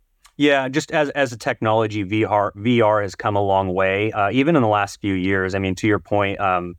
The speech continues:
when, when we started in twenty seventeen and, and released the product, you know, for, for sale in twenty eighteen, um, the hardware budgets were significantly higher. I mean, you mentioned twenty thousand dollars. That's, that's about the price that you were looking at for a couple computers and a couple good V R headsets.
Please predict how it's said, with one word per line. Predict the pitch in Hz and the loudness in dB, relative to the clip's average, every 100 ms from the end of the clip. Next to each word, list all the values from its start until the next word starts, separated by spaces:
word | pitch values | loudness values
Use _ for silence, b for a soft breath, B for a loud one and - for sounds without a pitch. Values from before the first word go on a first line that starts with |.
| - | -4
when, | 107 107 | -2 0
when | 117 | 2
we | 120 | 2
started | - 101 101 98 | 0 -2 0 -2
in | 95 | -4
twenty | - 101 95 | -2 -2 -2
seventeen | 104 95 87 101 95 | -4 -6 -6 -4 -2
and, | 95 | -2
and | 95 98 | -2 -2
released | 101 101 110 - | -2 0 -2 -2
the | 95 | -6
product, | - 98 95 92 - | 0 0 0 -4 -8
you | 113 | -4
know, | 92 87 | -4 -4
for, | 101 90 92 - | -4 -2 -2 -4
for | - 101 92 | -6 -4 -4
sale | 92 - 117 107 98 | -4 -2 0 0 -2
in | 95 | -4
twenty | 90 104 95 104 | -6 -6 -6 -6
eighteen, | 110 - 104 95 92 _ _ - | -6 -4 -2 -2 -6 _ _ -6
um, | 98 90 87 | -4 -4 -4
the | 110 | -4
hardware | 113 127 139 120 | 0 0 2 2
budgets | 92 95 95 - | 2 -2 -2 -6
were | 104 | -8
significantly | - 113 117 117 - 107 95 92 | -6 -6 -2 -2 -2 -4 -6 -8
higher. | 87 98 95 87 | -4 -2 -2 -4
I | 92 | -4
mean, | 95 92 - _ | -4 -6 -10 _
you | 117 | 0
mentioned | 117 113 110 98 | 0 0 -4 -4
twenty | 117 107 104 | -2 -2 0
thousand | 104 98 92 92 | 0 0 0 0
dollars. | 95 98 92 | 0 0 0
That's, | 101 107 - | -2 -6 -8
that's | 123 - | -10 -6
about | 101 98 98 | -2 -2 -2
the | |
price | 98 101 | -4 -6
that | - | -6
you | 101 | -4
were | 98 | -2
looking | 95 95 98 | -2 -2 -4
at | 95 | -4
for | - 95 98 | -4 -4 -4
a | |
couple | 101 101 98 | -4 -6 -6
computers | - 98 101 95 95 | -6 -4 -2 0 -2
and | 95 | -2
a | 90 | -4
couple | - 95 | -6 -8
good | 90 98 90 | -6 -6 -4
V | 92 | -4
R | 87 85 | -2 -2
headsets. | 92 90 98 85 - | -4 -4 -6 -6 -8